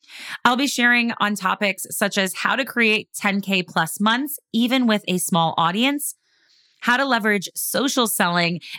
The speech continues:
as the new way to sell without having to do any cold or spammy D Ms because nobody loves those.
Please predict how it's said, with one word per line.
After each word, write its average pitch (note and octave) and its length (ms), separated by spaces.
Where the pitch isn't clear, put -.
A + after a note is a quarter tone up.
as G3 180
the G3 120
new A3+ 380
way A3+ 180
to E3+ 100
sell D#3+ 540
without A3 580
having G#3+ 380
to G#3+ 100
do F#3 340
any G#3 280
cold G3+ 600
or D#3+ 100
spammy F#3+ 720
D F#3+ 240
Ms D3 340
because E3+ 400
nobody D#3 440
loves G3+ 260
those. C#3+ 560